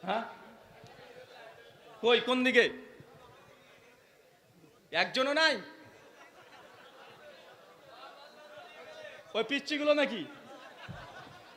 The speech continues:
হেস, ওর পুরা কোনো শরীয়তি ফরজ না। এই বিড়িখোর একটাও নাই ভাই? আপনারা আবার চালাক, বলে, "হুজুর, আমি তো বিড়ি খাই না, সিগারেট খাই।"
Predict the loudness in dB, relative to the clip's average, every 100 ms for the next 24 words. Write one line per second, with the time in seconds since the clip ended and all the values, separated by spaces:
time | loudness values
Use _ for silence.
0 | -20 -20 -4 4 4 4 -6 -12 -20 -20
1 | -20 -20 -20 -18 -10 0 2 2 0 0
2 | 0 -2 -2 -2 0 0 2 2 2 0
3 | -2 -4 -12 -18 -20 -20 -20 -20 -20 -20
4 | -20 -20 -20 -20 -20 -20 -20 -6 0 0
5 | 0 -4 -2 -2 -2 -2 -4 -4 -2 -2
6 | -4 -10 -18 -20 -20 -20 -20 -18 -16 -16
7 | -18 -16 -16 -16 -18 -20 -20 -12 -4 -4
8 | -2 -2 -2 0 0 2 0 -2 -4 -2
9 | -2 -2 0 0 2 0 0 0 0 -2
10 | 2 2 2 2 0